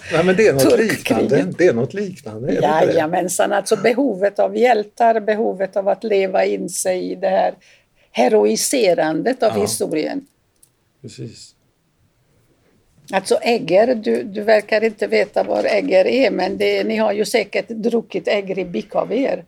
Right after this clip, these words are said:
Speaker 1: Jo, precis.
Speaker 2: Och det, det var det som staden var berömd för, bland annat.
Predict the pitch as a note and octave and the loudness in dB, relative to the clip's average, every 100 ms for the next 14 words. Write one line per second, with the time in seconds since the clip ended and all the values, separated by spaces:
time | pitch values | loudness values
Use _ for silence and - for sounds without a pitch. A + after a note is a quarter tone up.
0 | _ C3+ C3+ C#3+ C#3 - A2+ A#3+ - A3 | _ 2 2 2 0 2 4 2 2 2
1 | G#3 G#3+ G#3 G3+ F#3 F#3+ F3+ F#3+ C4 - | 4 2 2 0 0 -2 -2 -4 -8 -6
2 | - F#3+ E3+ F3 F3 D#3+ D#3+ F3+ F3+ F#3+ | 0 2 2 0 0 -2 0 2 2 0
3 | G#3 - F#3+ E3+ F3 E3+ D3 - F#3+ C3+ | -4 -6 -4 -4 -2 -2 0 -2 -4 -8
4 | A#2+ F3 | -10 -12